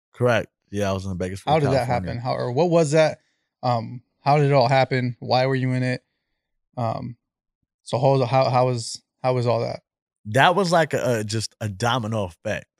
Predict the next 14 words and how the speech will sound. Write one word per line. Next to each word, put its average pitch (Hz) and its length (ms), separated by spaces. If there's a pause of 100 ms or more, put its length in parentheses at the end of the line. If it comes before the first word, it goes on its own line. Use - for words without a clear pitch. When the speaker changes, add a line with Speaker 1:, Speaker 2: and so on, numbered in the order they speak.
(300)
Speaker 2:
Mm-hmm. 127 320
Speaker 1:
So - 160
that 131 180
was 139 200
like, 113 440 (1800)
that 143 300
was 165 240 (320)
me 147 220
opening 151 420
up, 127 160
being 131 160
open 123 240
for, - 120
like, 90 200